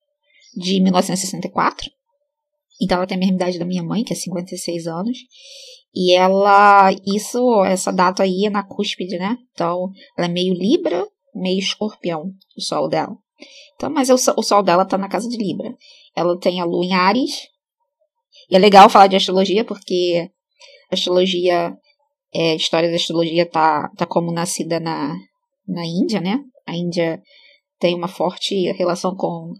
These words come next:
a, a astrologia. Ah, continuando, a Kamala tem ascendente em Gêmeos. Ela faz aniversário junto com o Snoop Dogg e com o John Kra-, Krasinski, que é o Jim Halpert, da, da série The Office, que eu adoro.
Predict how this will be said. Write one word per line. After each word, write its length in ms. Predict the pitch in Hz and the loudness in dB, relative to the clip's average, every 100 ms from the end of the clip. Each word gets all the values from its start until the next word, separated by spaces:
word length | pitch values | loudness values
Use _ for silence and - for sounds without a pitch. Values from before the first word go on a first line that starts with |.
| _ _ | _ _
a, 300 | 175 170 170 | -8 -6 -6
a 120 | 160 - | -8 -8
astrologia. 680 | 165 170 175 165 170 220 294 _ _ - - - _ - - - - - | -8 -6 -6 -4 -4 -4 -6 _ _ -20 -20 -20 _ -20 -20 -20 -16 6
Ah, 400 | 202 202 208 196 | 10 12 10 8
continuando, 480 | 214 208 214 202 185 | 4 0 2 4 4
a 60 | 180 | 2
Kamala 280 | 196 190 | 2 2
tem 160 | 196 190 | 2 -2
ascendente 560 | 190 196 185 180 190 226 | -2 -2 -2 -2 -2 -2
em 80 | |
Gêmeos. 540 | 214 175 170 185 - - - _ - - - - | 0 0 0 -2 -6 -12 -16 _ -20 -20 -10 -2
Ela 120 | 185 | 2
faz 180 | 190 185 | 2 2
aniversário 500 | 185 190 185 180 190 | 2 0 0 0 -2
junto 260 | 190 214 | -6 -6
com 80 | - | -4
o 20 | |
Snoop 360 | - 202 196 175 | -4 -4 -4 -4
Dogg 400 | 170 170 285 294 _ _ _ _ _ _ _ | 0 2 0 -4 _ _ _ _ _ _ _
e 80 | 175 | -4
com 100 | 196 | 0
o 40 | |
John 220 | 190 185 190 | 2 2 2
Kra-, 260 | 196 190 | -2 -2
Krasinski, 720 | - 185 190 175 208 - - | -4 -4 -2 -6 -8 -8 -12
que 120 | 285 170 | -6 -4
é 120 | 160 | -4
o 280 | 165 165 165 | -4 -6 -4
Jim 260 | 175 185 370 - - | -2 -2 -4 -10 -4
Halpert, 500 | 165 170 - 226 269 - _ _ _ _ 214 | -2 0 -2 -2 -4 -10 _ _ _ _ -8
da, 180 | 147 - | -4 -2
da 120 | 175 | -2
série 220 | 165 165 | -4 -4
The 120 | 160 | -4
Office, 340 | 147 - - - | -4 -6 -10 -8
que 100 | 160 | -4
eu 40 | |
adoro. 340 | 165 151 156 | -2 0 -2